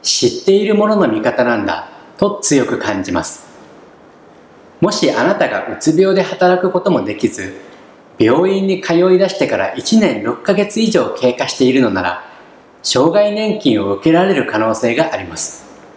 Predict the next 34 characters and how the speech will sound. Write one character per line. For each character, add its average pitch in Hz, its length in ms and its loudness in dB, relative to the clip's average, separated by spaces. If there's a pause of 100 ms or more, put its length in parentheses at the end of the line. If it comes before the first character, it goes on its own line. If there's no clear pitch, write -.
(1120)
障 147 300 2
害 208 200 2
年 220 240 -4
金 - 200 0
は 92 120 -4
少 - 240 -2
な 226 160 4
い 160 100 0
人 113 200 -4
で 95 100 -2
も 92 180 -2
年 139 300 0
間 165 220 2
で 156 140 2
約 170 260 -2
五 113 160 0
十 170 220 2
八 - 240 -2
万 135 220 2
円、 120 180 -6 (760)
多 226 260 4
い 147 100 4
人 - 180 0
だ 117 100 0
と 110 120 -4
二 104 140 0
百 185 280 -2
万 208 280 2
円 190 200 0
を 208 180 -6
超 110 80 0
え - 60 0
ま 87 160 -6
す。 - 260 -12